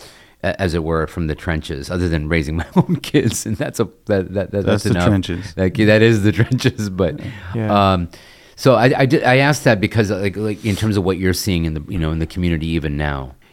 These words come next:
Speaker 1: you almost feel
Speaker 2: Oh,
Speaker 1: like
Speaker 2: man.
Speaker 1: that, that experience of the college M S A, and I don't even know what the, what that flavor looks like now. I mean, I, maybe it's changed since when we went to college.
Speaker 2: It's, it's different, but there, the scene is, there's certain things, unfortunately, I think, that are
Speaker 1: Uh-huh.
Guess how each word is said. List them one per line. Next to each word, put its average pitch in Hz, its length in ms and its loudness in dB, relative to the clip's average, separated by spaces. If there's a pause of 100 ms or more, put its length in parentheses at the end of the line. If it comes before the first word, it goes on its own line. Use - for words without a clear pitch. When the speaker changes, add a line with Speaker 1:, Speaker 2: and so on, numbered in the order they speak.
(100)
Speaker 1:
you 104 100 2
almost 135 380 2
feel 117 260 4
Speaker 2:
Oh, 113 40 6
Speaker 1:
like 104 240 4
Speaker 2:
man. 85 80 -4
Speaker 1:
that, 92 420 0 (460)
that 101 120 2
experience 117 680 0
of 92 80 -4
the 90 80 -2
college 98 480 -2
M 90 160 -4
S - 260 -6
A, 76 420 -4
and 92 120 -2
I 113 80 2
don't 131 140 2
even 104 140 2
know 101 80 -2
what 98 140 -4
the, 92 100 -12
what 95 260 -6
that 104 140 -4
flavor 120 300 -2
looks 95 240 -4
like 101 180 -4
now. 107 280 -4
I 73 100 -6
mean, 78 220 -6
I, 82 200 -6
maybe 85 280 -4
it's - 120 -8
changed 127 400 -2
since - 240 -10
when 76 140 -6
we 78 140 -4
went 71 200 -8
to 78 60 -12
college. 58 500 -12 (100)
Speaker 2:
It's, 180 360 0
it's 190 280 -2
different, 160 500 4
but 127 160 2
there, 131 300 2
the 123 280 -2
scene 151 360 6
is, 113 360 2
there's 120 320 4
certain 139 360 4
things, 127 360 4
unfortunately, 117 800 4
I 92 100 0
think, 107 320 -2
that 107 120 0
are 101 100 2
Speaker 1:
Uh-huh. 110 160 4